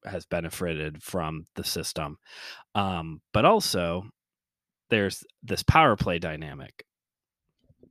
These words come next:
And in this power play, uh, when, when people lose power, they respond. Or when people f-,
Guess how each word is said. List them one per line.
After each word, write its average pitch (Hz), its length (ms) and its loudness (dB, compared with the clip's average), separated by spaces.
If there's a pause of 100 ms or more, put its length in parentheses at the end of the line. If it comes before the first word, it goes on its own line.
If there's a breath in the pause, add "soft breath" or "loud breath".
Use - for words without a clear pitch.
(400)
And 95 360 -6 (140)
in 127 140 2
this 113 120 4
power 110 280 4
play, 82 340 -6 (380 loud breath)
uh, 85 340 -12
when, 98 240 -14 (100)
when 92 220 -10
people 110 300 -2
lose 131 200 4
power, 80 500 -6 (260)
they 82 120 -6
respond. 78 520 -6 (1900)
Or 120 120 -4
when 104 100 -4
people 117 240 -8
f-, - 80 -20